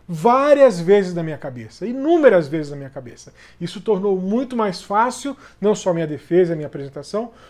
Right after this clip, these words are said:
como fez com que, de fato, como, de fato,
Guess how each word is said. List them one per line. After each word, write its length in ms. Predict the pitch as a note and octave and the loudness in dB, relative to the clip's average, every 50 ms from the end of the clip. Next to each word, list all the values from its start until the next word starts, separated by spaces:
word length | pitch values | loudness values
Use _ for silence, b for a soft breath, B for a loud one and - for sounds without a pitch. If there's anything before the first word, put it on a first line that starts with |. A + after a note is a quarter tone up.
| b b - | b b 2
como 240 | B3 C4+ C#4 C#4 B3+ | 4 4 6 4 2
fez 280 | - - B3+ C4 B3+ | 2 2 0 2 0
com 120 | - D4 - | -2 -8 -6
que, 160 | - C#4 C#4+ | -4 -4 -2
de 120 | C4+ D4 | -2 -4
fato, 480 | - - G#3+ G3+ A3 A#3 - - D#4 C#4+ B B B | -2 2 4 4 4 4 2 -2 -6 -6 B B B
como, 440 | - - C#4 C#4+ C4+ A3 F#3+ F3+ E3+ | -2 6 10 10 10 10 10 6 -2
de 160 | D3+ A3 A#3 | -2 -4 -8
fato, 580 | - - - A#3+ A#3+ - B3 A#3+ - C#4+ C#4 | -8 -6 -2 0 0 0 -2 -4 -8 -12 -12